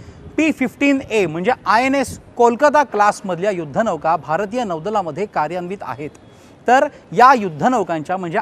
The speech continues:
आयएनएस कोलकाता युद्धनौकांचा फॉलोअप व्हर्जन म्हणजेच पी फिफ्टीन बी हा प्रोजेक्ट आणि त्याच्यातली दोन नंबरची ही युद्धनौका आता तिच्या चाचण्या सुरू होत आहेत. याच्या आधी आयएनएस विशाखापट्टणम ही याच प्रकारातली युद्धनौका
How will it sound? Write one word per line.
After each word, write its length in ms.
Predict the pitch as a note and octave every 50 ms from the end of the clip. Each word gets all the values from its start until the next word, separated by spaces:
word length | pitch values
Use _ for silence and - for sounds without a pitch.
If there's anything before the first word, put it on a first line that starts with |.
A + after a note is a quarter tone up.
| -
आयएनएस 520 | - F3 F#3+ G#3+ B3 B3 C4+ C4+ - - - - - - -
कोलकाता 420 | G#3 G3+ G3 G3 C4+ C4+ A#3+ C#4+
युद्धनौकांचा 720 | B3+ G#3 F#3+ D#3+ C#3+ G3 A3 G#3 F#3 E3+ F#3+ F3 E3+ A#3 A3+
फॉलोअप 440 | - - G#3 G3 G#3 B3 B3+ B3
व्हर्जन 380 | F#3 F3 E3+ E3 D3 D#3+ F#3 A3+ A3 - - - - -
म्हणजेच 400 | F#3 G3 G#3 F#3+ A#3+ B3+ B3 - - - -
पी 120 | C4+ C4+
फिफ्टीन 500 | - - A3+ E3 - - A#3 A#3 G#3 D#3
बी 200 | C3 C#3+ A3 A3+
हा 120 | D#3+ G3 F#3+
प्रोजेक्ट 440 | - D#3+ C#3 A#2+ B2 A#2+ - - - - - - - - -
आणि 140 | G3 A#3 C4 - -
त्याच्यातली 500 | A3 G3+ G3+ C4+ C4+ A3+ G3 F3+ G3 A#3 - - - - -
दोन 300 | D3 D3 A3+ C#4 C#4 B3+
नंबरची 380 | A#3 G3+ F#3+ F#3+ F#3 - -
ही 140 | F3 E3+ A#3
युद्धनौका 640 | G#3 D#3+ E3+ D#3 C#3 C#3+ A3 A#3 G#3 E3 D#3 G3 G#3+ -
आता 180 | E3+ E3 - G#3+
तिच्या 220 | F#3+ F#3+ D3+ B3+
चाचण्या 420 | A#3+ - A3 F3 D#3+ - A3+ B3 A3
सुरू 200 | - F#3 F3+ D3
होत 120 | C#3 C#3 -
आहेत. 120 | A#2+ G#2 - - - - - - - - E3
याच्या 240 | A3 A3+ - D4 D#4
आधी 300 | C4 G3 D3+ E3+ F3 A3 - - - - -
आयएनएस 460 | - F#3+ G#3+ B3 C#4 C4+ D4 C#4 - -
विशाखापट्टणम 760 | F3 G3 - - B3+ A3+ A#3+ G3+ G#3 F3+ - A3 G#3 F#3 E3 C3+ A2+
ही 220 | A3+ A#3 F3+ D#3
याच 240 | G3+ A#3 C#4 C4 -
प्रकारातली 540 | - A3 A3 F#3+ B3 B3 B3 A#3+ G3+ A3+ A#3+
युद्धनौका 720 | G#3+ F3+ F3 E3 D3+ E3+ A3+ A#3+ G#3+ F3 D#3 E3+ D#3+ F#3